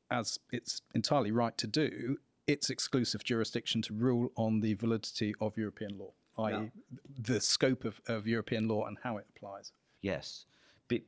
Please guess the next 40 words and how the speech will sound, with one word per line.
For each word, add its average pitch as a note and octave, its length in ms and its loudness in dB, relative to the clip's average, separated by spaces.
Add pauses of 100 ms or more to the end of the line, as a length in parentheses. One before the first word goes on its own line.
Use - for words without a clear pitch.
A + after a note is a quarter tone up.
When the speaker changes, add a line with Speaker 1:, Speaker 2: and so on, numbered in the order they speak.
Speaker 2:
before D3+ 460 4
coming A2+ 340 2
on G2+ 180 0 (140)
to, E2 260 0
uh, D2+ 340 0 (460)
the F2 140 -2
very F#2 340 0
interesting E2+ 380 -6
question D#2+ 300 -10
about D2 160 0
arbitration D#2 640 -6
and C2+ 120 -12 (400)
where F#2 200 2
this E2+ 180 -6
puts - 260 -6
us, F2 120 -6 (200)
just - 300 2
on C#3 200 4
the, B2 260 4
the, B2+ 180 0 (220)
the, A2+ 200 2
the, A#2+ 220 0
the A#2 120 4
rest B2+ 340 2
of A2 140 -2
the F#2+ 100 -2
case D#2 400 -6
that - 120 -8
you've F#2+ 180 -6
described, F#2 840 0
uh, G#2 220 2
and G#2+ 240 0
its - 180 0
overlap G2+ 560 2
with G2 100 -4
the F#2 60 0
European F#2 480 0
Super F2 320 -4
League, D#2 320 -2 (380)
um, F#2+ 400 0